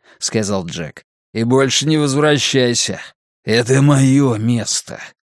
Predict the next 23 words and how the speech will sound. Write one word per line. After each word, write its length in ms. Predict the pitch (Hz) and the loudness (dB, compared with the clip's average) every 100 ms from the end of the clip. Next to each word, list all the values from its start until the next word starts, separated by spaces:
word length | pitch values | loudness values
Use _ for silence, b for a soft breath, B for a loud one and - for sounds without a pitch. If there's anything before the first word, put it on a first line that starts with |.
| _ _ _ _ _ _ _ - | _ _ _ _ _ _ _ -8
Он 220 | 110 120 | -2 0
улегся 480 | 110 107 113 - 110 | 0 0 -2 -2 -2
на 180 | 107 98 | -4 -4
землю 600 | 87 117 135 131 131 - _ | -4 -2 0 0 -2 -4 _
и 120 | 139 | -8
посмотрел 760 | 156 - 160 - 131 127 107 113 | -6 -6 -6 -2 -4 -2 -4 -2
в 60 | 110 | -4
оптический 640 | 104 - 101 - - 85 | -6 -8 -6 -6 -6 -8
прицел. 600 | - 85 - - - - _ _ _ _ _ _ _ - | -8 -8 -6 -6 -8 -18 _ _ _ _ _ _ _ -8
Вот 220 | - - | -4 -2
стоянка 680 | - 160 165 143 135 131 131 | 0 0 2 2 2 0 -2
с 100 | - | -2
поблекшей 640 | 123 113 110 123 - 143 | -4 -2 -2 -2 -2 -4
желтой 420 | 123 113 113 117 | -2 -2 -2 -2
разметкой, 1000 | 113 113 101 101 98 85 - 80 76 - _ _ | -2 -2 -2 -2 -2 -4 -10 -14 -14 -18 _ _
вот 280 | - 85 98 | -10 -6 -4
заброшенная 580 | 101 113 120 120 123 120 | -2 0 0 0 0 -2
сувенирная 640 | - 120 120 120 123 123 | 0 0 0 0 0 0
лавка, 680 | 123 127 139 - - - - _ _ _ _ - | 0 0 -2 -4 -16 -20 -20 _ _ _ _ -10
вот 340 | 85 120 170 | -4 -2 -2
заколоченный 800 | 165 160 160 147 151 143 147 143 | -4 -2 0 0 0 0 -2 -2
вход 300 | - 113 | -2 -6
в 100 | 131 | -6